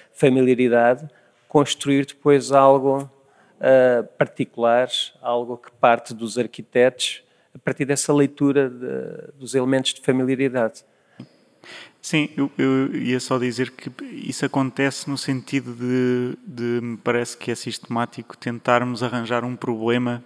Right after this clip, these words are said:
Speaker 2: para resolver no projeto e, e que no caso desta casa, no caso deste projeto, esse, esse problema é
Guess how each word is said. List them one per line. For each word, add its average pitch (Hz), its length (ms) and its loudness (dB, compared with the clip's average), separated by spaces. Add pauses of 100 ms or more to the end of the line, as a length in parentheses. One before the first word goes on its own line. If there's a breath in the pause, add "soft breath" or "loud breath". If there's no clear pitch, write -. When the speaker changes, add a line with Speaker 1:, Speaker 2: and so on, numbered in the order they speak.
Speaker 2:
para - 140 -8
resolver 110 560 -4 (960 loud breath)
no 127 100 -4
projeto 113 540 -6
e, 127 240 -4
e 131 100 0
que - 200 -6
no 131 120 0
caso 120 480 0 (280)
desta 120 420 -2
casa, 123 400 0
no 113 140 -6
caso 110 400 -2
deste 113 720 -6
projeto, 123 400 -4
esse, 127 260 -6
esse 123 140 -6
problema 135 480 2
é 135 280 2